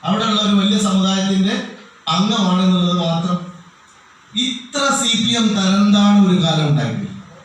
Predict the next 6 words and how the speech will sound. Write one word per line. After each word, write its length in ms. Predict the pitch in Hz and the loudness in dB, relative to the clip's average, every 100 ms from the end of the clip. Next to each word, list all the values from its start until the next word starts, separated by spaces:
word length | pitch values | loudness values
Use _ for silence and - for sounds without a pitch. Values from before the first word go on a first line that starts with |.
| 170 | -4
എന്നിട്ടോ 640 | 202 208 202 190 185 - - - - | -2 0 0 0 -2 -6 -14 -20 -14
ഉമാ 280 | - 180 185 | -2 2 2
തോമസ് 680 | 185 190 175 170 156 156 - | 2 0 0 0 -2 -4 -2
ഉജ്ജ്വലമായി 800 | 175 175 - - 208 180 151 143 | 0 0 -2 0 2 2 2 0
വിജയിച്ചു 500 | 127 123 135 131 - | 0 -2 -2 -2 -4
പോകും 280 | 101 - | -6 -10